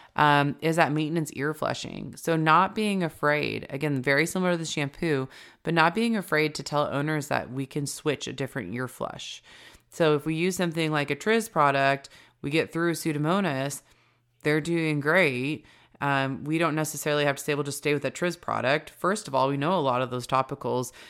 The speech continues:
because they're putting that product directly in the ear, like, the nozzle can get infected with certain bacteria.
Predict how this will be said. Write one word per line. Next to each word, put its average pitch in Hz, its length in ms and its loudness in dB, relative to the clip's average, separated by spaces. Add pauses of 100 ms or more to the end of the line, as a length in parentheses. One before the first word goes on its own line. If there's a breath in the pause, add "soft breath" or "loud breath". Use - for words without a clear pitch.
(160 loud breath)
because 135 380 0 (200)
they're 156 140 2
putting 160 300 2
that 139 160 0
product 139 320 2
directly 127 380 -2
in 131 80 -2
the 139 180 -4
ear, 175 420 -2
like, 139 120 -2
the 135 80 -6
nozzle 135 420 0
can 170 120 -2
get 156 160 -2
infected 143 600 0
with 135 180 -4
certain 127 220 -6
bacteria. 147 800 -2